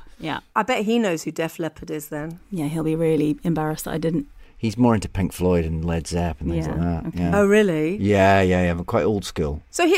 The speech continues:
Speaker 2: does he want to be a musician then or an actor? 'Cause he's, he's been, he's acted, hasn't he?
Speaker 1: He's acting at the moment. He's, um, but he does seem to be wanting to add music to his future as well.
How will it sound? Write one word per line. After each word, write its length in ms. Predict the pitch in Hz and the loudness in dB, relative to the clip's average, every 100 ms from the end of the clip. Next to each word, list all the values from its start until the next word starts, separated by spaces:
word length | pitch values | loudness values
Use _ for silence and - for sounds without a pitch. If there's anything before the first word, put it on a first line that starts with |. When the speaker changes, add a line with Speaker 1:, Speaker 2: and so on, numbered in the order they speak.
| 339 | 0
Speaker 2:
does 160 | 339 349 | -4 -2
he 100 | 359 | -2
want 140 | 349 | -2
to 40 | |
be 160 | 302 320 | -2 -2
a 80 | 302 | -2
musician 760 | - - - 277 269 294 220 | -6 -10 -4 -4 -4 -6 -4
then 120 | 180 160 | -4 -4
or 200 | 160 170 | -4 -2
an 80 | |
actor? 260 | 190 185 170 | -4 -4 -10
'Cause 160 | 180 175 | -10 -8
he's, 140 | 208 196 | -8 -10
he's 220 | 220 220 | -8 -8
been, 260 | 202 339 240 | -6 -6 -6
he's 220 | 226 233 | -6 -6
acted, 400 | 269 - 208 143 | -6 -8 -14 -12
hasn't 260 | 202 214 165 | -10 -10 -10
he? 200 | 151 - | -12 -16
Speaker 1:
He's 240 | - 311 311 | -4 -2 2
acting 240 | 349 311 | 2 2
at 40 | 277 | 4
the 60 | |
moment. 400 | 294 311 165 - - | 4 4 2 -2 -4
He's, 320 | 233 226 - | -4 -4 -2
um, 300 | 233 226 - - _ - | -2 -2 -6 -14 _ -4
but 200 | 220 247 | 0 2
he 180 | 254 277 | 2 2
does 260 | 294 285 | 2 0
seem 300 | - 311 277 | 4 8 8
to 100 | 240 | 6
be 520 | 226 240 233 226 208 - - _ | 0 2 2 0 -2 -8 -20 _
wanting 340 | 214 226 220 214 | -2 -2 -2 -2
to 160 | - | -2
add 180 | 208 196 | -4 -2
music 460 | 208 202 180 - - | -2 -2 -4 -8 -8
to 280 | 180 170 - _ - _ | -6 -6 -8 _ -20 _
his 180 | 190 - | -10 -6
future 320 | 180 - 185 | -8 -6 -6
as 100 | 180 | -4
well. 320 | 190 151 | -4 -4